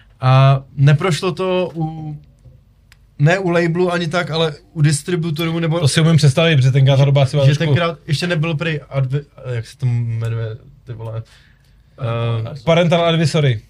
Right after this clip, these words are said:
Speaker 1: tak. Tak,
Speaker 2: Advisory, jo.
Speaker 1: tak, eh, ale i tak to bylo prostě, v té době si nikdo nelajznul, že by tohle to měl prodávat jako nějak masově nebo něco tak, takže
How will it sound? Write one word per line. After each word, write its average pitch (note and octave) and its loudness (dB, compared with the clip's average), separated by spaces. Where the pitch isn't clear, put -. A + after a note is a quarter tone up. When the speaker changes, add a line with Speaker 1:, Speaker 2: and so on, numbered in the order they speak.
Speaker 1:
tak. A#2 -2
Tak, B2 2
Speaker 2:
Advisory, C#3 2
jo. B2+ 4
Speaker 1:
tak, A#2+ 0
eh, B2+ 2
ale C#3+ 0
i F3 0
tak E3+ -4
to E3 -8
bylo D#3+ -2
prostě, D3+ -4
v - -20
té F3+ -6
době C#3+ 2
si D3 -6
nikdo D3+ 2
nelajznul, C#3+ 4
že C3+ 4
by C3+ 2
tohle C#3 0
to C#3 -2
měl C3 2
prodávat A#2+ -4
jako A2 -6
nějak G#2 -6
masově G#2+ -6
nebo G2+ -10
něco G#2 -10
tak, A2 -6
takže A#2 0